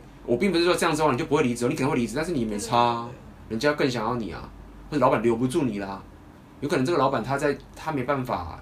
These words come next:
Speaker 1: 用你，
Speaker 2: 嗯。
Speaker 1: 那你势必得走，但你有差吗？因为你有更大的价值可以去给予。
Speaker 2: 对，对，这些就变成非常表面的东西。
Speaker 1: 对，就变成表面的东西。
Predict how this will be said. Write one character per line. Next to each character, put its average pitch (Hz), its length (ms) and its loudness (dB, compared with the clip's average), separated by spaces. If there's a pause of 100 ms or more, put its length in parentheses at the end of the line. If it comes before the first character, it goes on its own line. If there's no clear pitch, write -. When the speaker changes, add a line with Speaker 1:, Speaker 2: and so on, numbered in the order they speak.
(140)
Speaker 1:
用 139 180 0 (140)
你， 80 120 -12 (380)
Speaker 2:
嗯。 110 60 -16 (380)
Speaker 1:
那 135 100 -6
你 107 80 -4
势 135 160 -4
必 131 80 0
得 104 180 -4
走， 90 280 -8
但 135 200 -4
你 95 180 -8
有 95 120 -6
差 107 260 -6
吗？ 107 200 -4
因 123 120 -4
为 127 100 -2
你 95 220 -8 (300)
有 98 120 -8
更 117 180 -4
大 113 160 0
的 101 60 -4
价 101 160 -8
值 92 100 -12
可 98 60 -8
以 90 60 -8
去 95 100 -8
给 - 20 -8
予。 - 220 -10
Speaker 2:
对， 104 80 -10
对， - 20 -10 (400)
这 226 100 -12
些 226 240 -12
就 214 120 -8
变 208 200 -8
成 196 140 -10
非 233 140 -12
常 208 160 -8
表 - 260 -12
面 180 100 -12
的 151 120 -14
东 - 120 -16 (120)
西。 - 200 -18
Speaker 1:
对， 107 160 -4
就 113 60 -2
变 117 100 0
成 107 80 -2
表 95 140 -4
面 98 180 -6
的 87 60 -10
东 90 100 -10
西。 87 280 -10